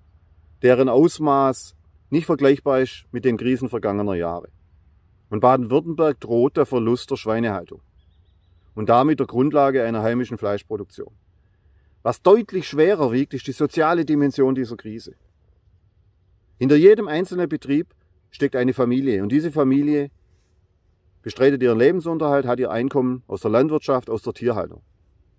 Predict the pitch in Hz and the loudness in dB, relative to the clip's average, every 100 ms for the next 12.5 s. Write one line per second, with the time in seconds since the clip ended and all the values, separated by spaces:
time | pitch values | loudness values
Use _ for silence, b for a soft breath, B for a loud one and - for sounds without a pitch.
0 | _ _ _ _ 110 147 135 170 175 143 | _ _ _ _ -4 -2 -2 0 2 4
1 | 165 175 165 151 139 123 139 156 147 123 | 4 4 2 0 0 2 4 4 2 -2
2 | _ - 175 - 156 147 131 135 - 151 | _ 2 2 2 0 0 0 -4 -2 0
3 | 143 131 127 127 120 143 147 - _ _ | 2 0 0 -2 2 4 2 -4 _ _
4 | _ _ _ _ _ _ - 139 185 170 | _ _ _ _ _ _ 2 4 4 2
5 | 156 156 147 139 147 156 147 139 131 120 | 0 0 0 0 0 0 2 2 0 0
6 | 127 117 120 120 113 107 98 _ _ _ | 0 0 0 0 2 -2 -4 _ _ _
7 | _ _ _ _ 113 120 147 151 135 131 | _ _ _ _ -6 2 4 4 2 2
8 | 139 135 135 120 - 110 120 123 113 117 | -2 -2 -2 -4 -2 0 2 0 -2 -6
9 | 113 98 92 104 85 80 _ _ _ _ | -6 -2 -2 -2 -4 -12 _ _ _ _
10 | 107 135 175 165 151 - 139 - 143 151 | -4 -2 0 0 0 -2 -6 0 4 4
11 | 185 202 - _ _ _ _ _ _ _ | 4 -4 -8 _ _ _ _ _ _ _
12 | 110 131 123 131 | 2 2 2 -4